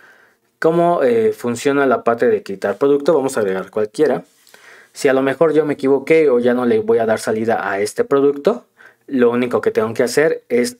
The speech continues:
darle un clic, que se ponga en azul y darle quitar producto. Y si puede ver, se me quitó de mi lista y también me actualizó mi total vendido. Bien, entonces así es más sencillo darle salida de stock a más productos o a múltiples productos de una sola vez. ¿Ok? Entonces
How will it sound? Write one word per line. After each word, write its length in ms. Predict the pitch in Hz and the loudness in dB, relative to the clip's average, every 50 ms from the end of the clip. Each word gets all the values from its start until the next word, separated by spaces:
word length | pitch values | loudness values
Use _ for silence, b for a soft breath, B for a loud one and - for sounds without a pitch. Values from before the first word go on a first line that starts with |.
| _ _ - | _ _ -8
darle 360 | - 123 107 104 107 110 117 | -2 0 0 0 0 0 -2
un 80 | 127 131 | -2 -2
clic, 420 | 131 175 180 214 214 214 - - _ _ - | 0 2 2 2 2 -2 -10 -16 _ _ -12
que 100 | - 113 | -10 -8
se 120 | - 113 | -8 -8
ponga 240 | - - 117 113 113 | -6 -6 -6 -4 -4
en 100 | 120 135 | -2 -2
azul 380 | 147 147 - 202 208 208 208 - - - | -2 2 2 2 2 0 -4 -12 -6 -2
y 100 | 170 175 | 0 2
darle 300 | 160 139 127 123 131 127 | 2 2 2 0 -2 -2
quitar 320 | - 127 - 110 107 107 | -4 -2 0 0 0 0
producto. 520 | - 120 107 95 82 - _ - 82 - _ _ _ b b b b b b b b b b - | 0 0 0 0 -4 -6 _ -12 -12 -12 _ _ _ b b b b b b b b b b -10
Y 80 | 120 | -8
si 140 | 117 - 120 | -6 -6 -4
puede 260 | 120 127 123 127 131 | 0 0 2 2 2
ver, 260 | 127 135 139 - - | 2 0 0 -2 -6
se 160 | - - 127 113 | -6 -4 -2 -2
me 140 | 110 110 | -2 -4
quitó 240 | - - - 117 113 | -6 -4 -2 0 0
de 100 | 113 113 | 0 0
mi 140 | 117 127 135 | 0 0 0
lista 360 | 143 151 147 143 - - 165 | 0 0 -2 0 0 0 2
y 120 | 160 175 180 | 2 2 2
también 300 | - 147 131 127 123 123 | 0 0 2 2 0 0
me 100 | 120 117 | 0 0
actualizó 500 | 120 - - 139 135 131 123 - 123 117 | 0 0 0 2 2 0 0 0 -2 -2
mi 140 | 120 120 | -2 -2
total 400 | 117 117 104 - - 107 107 107 | -2 -2 -2 0 0 0 0 2
vendido. 500 | 107 107 101 98 92 92 85 - - - _ _ _ - | 0 0 -2 -2 -6 -10 -12 -12 -16 -20 _ _ _ -4
Bien, 260 | 113 147 190 208 202 - | -2 -2 -2 -2 -6 -10
entonces 560 | 113 107 107 110 110 107 - 117 107 - b b b b b b b b | -12 -10 -8 -8 -8 -6 -6 -6 -6 -8 b b b b b b b b
así 340 | 143 131 131 - 196 190 | -2 -2 0 2 2 2
es 220 | 180 175 180 - - | 2 2 0 -4 -4
más 220 | 151 147 160 170 | -2 0 0 0
sencillo 500 | - 196 190 185 - 175 151 135 120 110 | 2 0 0 0 0 0 0 2 0 2
darle 520 | 110 117 113 110 113 117 113 113 117 113 B B B B B | 2 2 2 2 2 2 2 2 0 -2 B B B B B
salida 480 | - - - 123 110 113 120 117 107 107 | -8 -2 0 0 2 2 2 2 2 2
de 100 | 120 123 | 0 -2
stock 360 | 123 - - 143 139 - - - | -2 0 0 -2 -2 -2 -6 -2
a 300 | 123 117 110 104 101 98 | 0 0 2 2 0 -2
más 260 | 104 113 123 139 147 - | -2 0 0 0 0 0
productos 640 | - 170 151 131 127 123 123 - - 160 180 - | 0 2 2 4 2 0 -2 0 -2 -2 0 -2
o 120 | - 110 101 | -4 -4 -4
a 40 | 101 | -2
múltiples 560 | 110 127 135 135 - - - 107 107 - - | -2 -2 -4 -2 -4 -4 -2 -2 -4 -4 -4
productos 720 | - - 107 104 117 117 113 - - 131 139 139 - - _ | -2 -2 0 0 0 -2 -2 0 0 0 0 0 -4 -10 _
de 100 | - 120 | -2 0
una 180 | 123 135 135 123 | 0 2 0 0
sola 280 | 127 - 120 110 98 90 | 0 0 2 2 0 0
vez. 300 | - - - - - _ - | -4 -8 -14 -16 -16 _ -18
¿Ok? 200 | - 98 - - | -16 -8 -2 -2
Entonces 680 | 165 180 143 107 - - 110 107 101 - 104 - | 0 0 -2 -4 -4 -6 -6 -6 -4 -6 -6 -6